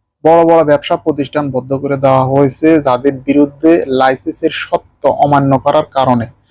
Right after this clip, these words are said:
তারা লাইসেন্সের শর্ত অমান্য করার কারণে তাদেরকে ব্যবসা প্রতিষ্ঠান বন্ধ করে দেওয়া হয় এবং ছাব্বিশ জন লোককে গ্রেপ্তার করা হয়েছে, যাদের বিরুদ্ধে আকামা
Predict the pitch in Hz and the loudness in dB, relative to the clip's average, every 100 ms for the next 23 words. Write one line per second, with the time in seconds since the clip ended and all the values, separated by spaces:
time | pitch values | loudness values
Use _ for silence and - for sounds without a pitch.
0 | _ _ _ _ 139 143 139 143 160 175 | _ _ _ _ 0 2 2 0 -2 -2
1 | 165 - - - 175 170 170 170 165 165 | -2 -6 -10 0 2 2 0 -2 0 0
2 | 170 165 165 165 175 143 135 135 - 139 | 0 0 0 0 -2 -2 -2 -2 -2 -2
3 | 135 135 127 135 139 139 - 147 151 - | 0 -2 -4 -6 -6 -6 -6 -6 -6 -6
4 | 139 123 123 - 123 123 123 131 151 165 | -6 -4 -4 -2 0 2 2 2 0 0
5 | _ _ _ _ _ _ - 151 170 180 | _ _ _ _ _ _ -2 2 2 2
6 | 180 - - 147 151 180 170 190 190 175 | -6 -6 -4 -2 -2 -2 0 0 0 0
7 | 156 - 170 147 143 - 139 131 135 139 | -2 -2 -6 -2 -2 -2 -4 -4 -2 -2
8 | 139 147 151 143 160 165 156 120 120 131 | 0 2 0 0 0 0 0 -4 -2 -4
9 | 131 131 131 127 135 139 135 127 - 127 | -2 -2 -2 -2 0 0 -2 -6 -2 0
10 | 127 | 0